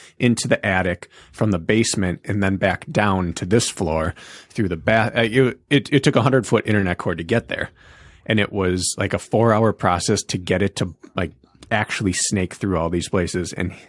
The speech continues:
the rabbit chewed through that. So not only did we have to, to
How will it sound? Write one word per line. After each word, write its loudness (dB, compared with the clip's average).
the -14
rabbit -2
chewed -4
through -2
that. -8
So -2
not 4
only 4
did 2
we 2
have 0
to, -4
to -6